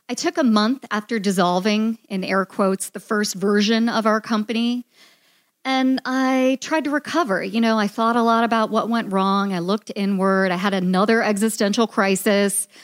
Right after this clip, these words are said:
all the things that I do to try to figure out what went wrong. But I still felt like the pre-mortem could change lives. And so I created a new light business plan, you know, version two point oh,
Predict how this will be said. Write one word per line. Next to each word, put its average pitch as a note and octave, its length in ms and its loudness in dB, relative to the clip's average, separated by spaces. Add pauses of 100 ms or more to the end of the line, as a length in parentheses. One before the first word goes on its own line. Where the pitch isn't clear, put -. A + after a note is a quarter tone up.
(420)
all B3 180 2
the D#4 140 2
things B3+ 320 2
that G3+ 160 2
I F#3+ 180 2
do F#3+ 260 0
to F#3+ 100 -2
try G3 200 -4
to F#3 60 -6
figure F#3 280 -4
out F3+ 220 -2
what F3+ 240 -2
went F#3+ 240 -4
wrong. F3 380 -4 (760)
But C#4 120 -2
I C4 80 2
still F#4+ 420 -2
felt B3+ 380 -2
like A3+ 140 -2
the G#3 60 -6
pre-mortem A3+ 800 2
could G#3 220 -6
change G#3+ 480 0
lives. F3+ 640 -2 (340)
And B3 100 -4
so B3+ 220 2
I A3+ 140 0
created A#3 580 2
a G#3 120 -2
new F#3+ 440 2
light G#3+ 380 -2
business F#3+ 400 -2
plan, F#3 520 -4
you G#3 120 0
know, G3+ 140 -2
version G3 420 -2
two A3 160 -2
point A#3 320 0
oh, F#3 360 -2